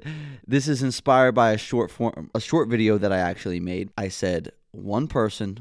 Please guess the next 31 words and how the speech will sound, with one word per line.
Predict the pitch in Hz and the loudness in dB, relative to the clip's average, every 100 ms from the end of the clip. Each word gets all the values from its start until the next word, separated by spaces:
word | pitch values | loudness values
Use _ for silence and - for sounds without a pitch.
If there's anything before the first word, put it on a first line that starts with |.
| - | -12
one | 95 107 127 | -4 -2 -2
step | - 139 | 0 0
ahead, | 135 127 98 95 95 - | 0 0 0 0 -4 -12
one | 98 110 123 | -4 -2 0
message, | 110 95 - 95 - - _ - | 0 -2 -4 -6 -8 -20 _ -10
and | 95 92 | -8 -6
one | 98 95 | -6 -6
emotion." | 95 92 85 - - | -6 -6 -8 -14 -10
And | 101 104 98 | -4 -2 0
I'm | 110 | 0
gonna | 117 | 0
break | 95 214 240 - | 0 0 0 2
those | 127 110 95 | 2 2 -2
down. | - 107 90 - _ - | -2 0 -2 -10 _ -2
I, | 101 - | 0 2
I | 110 - | 0 4
altered | 127 147 135 110 | 4 4 2 2
it | 107 | 2
a | 101 | 0
little | 98 90 | -2 -4
bit. | 87 92 | -4 -6
So | - 107 98 | -4 -2 0
I, | 82 92 101 | 2 0 -2
I | |
had | 107 135 107 | 0 0 -2
four | - - 143 135 101 98 | -8 -6 0 2 2 -2
in | - 104 | -6 -4
those | 101 95 90 - | -2 -4 -4 -10
top | - 110 95 | -6 -4 -4
one | - 98 101 92 | -6 -6 -6 -6
rules, | 90 - 85 87 | -6 -8 -10 -14